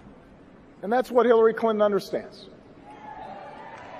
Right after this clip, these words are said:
She knows that this is a big, diverse country. She has seen it. She's traveled. She's talked to folks. And she understands that most issues are rarely black and white.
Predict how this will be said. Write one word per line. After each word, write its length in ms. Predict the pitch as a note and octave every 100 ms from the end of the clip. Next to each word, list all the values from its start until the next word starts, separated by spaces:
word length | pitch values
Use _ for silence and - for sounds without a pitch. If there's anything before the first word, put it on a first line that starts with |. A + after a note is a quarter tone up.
| - - - - - - - - - - - -
She 140 | C4+
knows 380 | C4 D4+ D#4 C4
that 160 | A#3+ F#3
this 200 | B3+ A#3
is 160 | A3
a 100 | G#3+
big, 880 | F3+ F3 G3+ G3+ G3 - - - -
diverse 360 | D#3+ F3 F#3+ -
country. 420 | G3 F#3 D3+ B2+
She 220 | - B3
has 140 | G#3+
seen 320 | - - C4+ A#3+
it. 140 | E3 - - - - -
She's 240 | A3 G#3
traveled. 500 | - A3+ A#3 G#3+ C#3 - - - - - - -
She's 200 | - G#3
talked 360 | - G#3+ G#3+ -
to 80 |
folks. 500 | F#3 F3+ C3+ - - - - - - - - - -
And 120 | G#3+
she 120 | C4+
understands 540 | C4+ C4 C#4+ C#4 C4
that 680 | B3 C4 - - - - -
most 260 | G#3 C4+ -
issues 480 | D4+ D4+ C4 G#3 - - - - - - - - - - - - - - - -
are 80 | G#3
rarely 340 | A#3+ C4 C#4
black 300 | G3 A3 A#3+
and 100 | B3+
white. 260 | B3 C4+ -